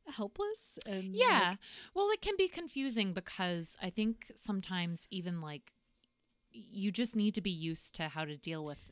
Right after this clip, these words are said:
Speaker 1: Yeah,
Speaker 2: elderly
Speaker 1: yeah.
Speaker 2: people. And yeah, at first
Speaker 1: Yeah.
Speaker 2: it's,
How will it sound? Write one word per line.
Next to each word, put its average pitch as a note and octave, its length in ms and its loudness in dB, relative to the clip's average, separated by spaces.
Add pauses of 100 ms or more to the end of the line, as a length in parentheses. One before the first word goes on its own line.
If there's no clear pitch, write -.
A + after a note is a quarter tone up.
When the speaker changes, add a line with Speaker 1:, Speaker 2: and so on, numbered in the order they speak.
Speaker 1:
Yeah, E3 60 -6
Speaker 2:
elderly D3 580 -4
Speaker 1:
yeah. G3 120 -2
Speaker 2:
people. C4 420 -2
And D#3+ 180 -4
yeah, C#3+ 200 -4
at - 120 -10
first G3 320 0
Speaker 1:
Yeah. F3+ 80 -4
Speaker 2:
it's, - 160 -10